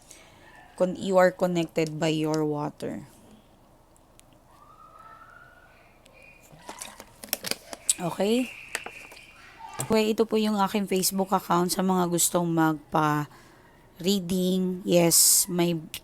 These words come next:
may tinatanggal po ako dyan kapag nagpa-reading po kayo. Blockages, tinatanggal po natin yan. Past trauma,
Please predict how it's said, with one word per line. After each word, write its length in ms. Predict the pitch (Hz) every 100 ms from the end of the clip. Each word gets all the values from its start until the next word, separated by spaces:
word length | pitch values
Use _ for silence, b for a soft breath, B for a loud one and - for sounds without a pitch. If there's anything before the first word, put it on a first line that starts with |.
| - - - -
may 240 | - 190 175
tinatanggal 640 | 185 180 165 - 170 165 156
po 80 | 175
ako 240 | 156 170
dyan 560 | 160 147 165 156 160 170 -
kapag 320 | 160 165 160
nagpa-reading 640 | 160 - 160 160 156 170
po 240 | 156 185 -
kayo. 480 | 165 156 151 156 B B B B B -
Blockages, 720 | 180 180 175 196 165 180 165 -
tinatanggal 640 | 170 160 156 165 156 151
po 160 | - 156
natin 480 | 151 147 170 165
yan. 240 | 156 151 151
Past 400 | - 160 - -
trauma, 480 | 175 160 156 147